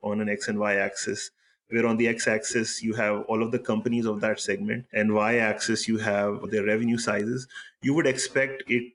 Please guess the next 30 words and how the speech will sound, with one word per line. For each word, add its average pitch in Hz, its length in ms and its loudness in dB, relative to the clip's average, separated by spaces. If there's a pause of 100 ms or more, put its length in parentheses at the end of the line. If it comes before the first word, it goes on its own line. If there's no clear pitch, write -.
not 117 360 0
to 123 240 2
fall 113 360 2
off 107 320 0
immediately. 113 500 0
You 120 80 2
would 123 120 4
expect 123 460 0
it 123 120 -6
ha-, - 120 -4 (100)
to 123 80 0
have 113 160 0
a 107 60 0 (240)
gradual 113 440 0
distribution. 110 840 -4 (160)
You 120 140 2
will 113 120 4
expect 110 440 0
more 117 300 4
companies 110 640 0
to 107 120 -2
have 101 360 0 (180)
lower 107 260 2
revenues, 104 600 0 (340)
fewer 123 240 2
companies 117 360 0
to 123 100 0
have 120 140 0
higher 107 240 2
revenues. 107 480 -4